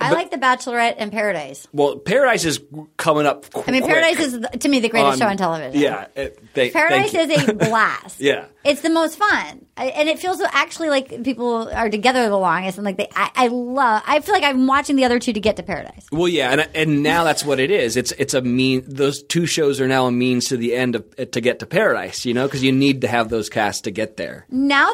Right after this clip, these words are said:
Speaker 1: that Bachelor has become very pageant centered, that's less interesting to me. I like the bromances that happen in the
Speaker 2: Yeah.
Speaker 1: house. I like the man friendships that happen during The Bachelorette.
Speaker 2: Well, that's what I was gonna say. So in terms of ratings,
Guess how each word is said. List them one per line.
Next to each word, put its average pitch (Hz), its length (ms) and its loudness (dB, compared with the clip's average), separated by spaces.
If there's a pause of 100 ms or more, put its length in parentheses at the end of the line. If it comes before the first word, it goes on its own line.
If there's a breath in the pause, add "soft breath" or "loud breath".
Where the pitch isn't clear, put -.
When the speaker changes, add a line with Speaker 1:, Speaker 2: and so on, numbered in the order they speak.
Speaker 1:
that 269 140 2
Bachelor 269 360 0
has 220 100 -4
become 226 380 -6
very 190 560 -4
pageant 240 600 -4
centered, 294 720 -2
that's 247 200 -4
less 226 260 -2
interesting 247 520 -6
to 254 80 -4
me. 254 280 -4
I 247 160 2
like 466 220 -2
the 370 60 -2 (160)
bromances 247 640 0
that 311 160 -2
happen 311 340 -2
in 285 100 0
the 277 80 2
Speaker 2:
Yeah. 269 80 2 (160)
Speaker 1:
house. 311 100 -4
I 285 80 0
like 330 180 -2
the 330 80 -2
man 226 380 2
friendships 269 520 -2
that 269 120 0
happen 262 280 -2
during 262 200 -2
The 262 80 -4
Bachelorette. 247 840 -2
Speaker 2:
Well, 170 60 -2
that's 196 160 2
what 208 80 4
I - 20 -2
was 175 40 0
gonna 180 140 2
say. 202 200 4
So 185 300 2
in 170 240 2
terms 175 280 2
of 131 160 -2
ratings, 135 640 2